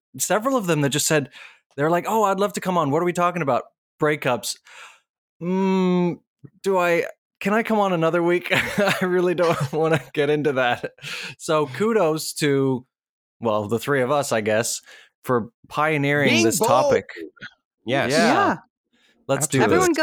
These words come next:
Speaker 3: goes through it. Shouldn't be ashamed.
Speaker 2: Absolutely.
Speaker 1: Exactly. No.
Speaker 2: And as long as we're not dropping names, all's fair game, right? I mean, anybody,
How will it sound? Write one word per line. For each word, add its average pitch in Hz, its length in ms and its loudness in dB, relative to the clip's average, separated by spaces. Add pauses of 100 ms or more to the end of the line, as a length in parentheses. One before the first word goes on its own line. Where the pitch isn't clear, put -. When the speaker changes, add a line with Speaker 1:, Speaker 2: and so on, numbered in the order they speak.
(120)
Speaker 3:
goes - 60 -
through 269 280 0
it. 302 160 -6 (240)
Shouldn't 269 280 0
be 269 100 0
ashamed. 185 360 -2
Speaker 2:
Absolutely. 202 220 4
Speaker 1:
Exactly. 208 340 0 (400)
No. 185 180 -2
Speaker 2:
And 175 140 0
as 180 140 -2
long 277 160 0
as 233 140 -8
we're 240 80 -2
not 226 160 -2
dropping 180 420 0
names, 127 400 0
all's 143 320 -2
fair 123 360 -2
game, 101 380 -2
right? 92 220 -2
I 95 40 -2
mean, 92 160 -2
anybody, 98 600 -2